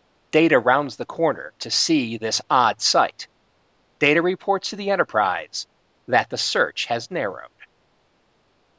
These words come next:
In the pocket dimension, Picard and company see transporter beams around them, attempting to lock onto them, but missing. They must refine their targeting.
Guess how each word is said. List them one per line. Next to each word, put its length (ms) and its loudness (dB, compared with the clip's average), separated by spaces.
In 100 -4
the 60 -4
pocket 320 0
dimension, 460 -6
Picard 440 2
and 80 -12
company 460 -8
see 220 -10
transporter 580 -6
beams 320 -12
around 320 -4
them, 80 -16
attempting 420 -4
to 80 -6
lock 400 0
onto 380 -8
them, 260 -14
but 180 -10
missing. 280 -10
They 120 2
must 280 0
refine 400 0
their 100 -8
targeting. 400 0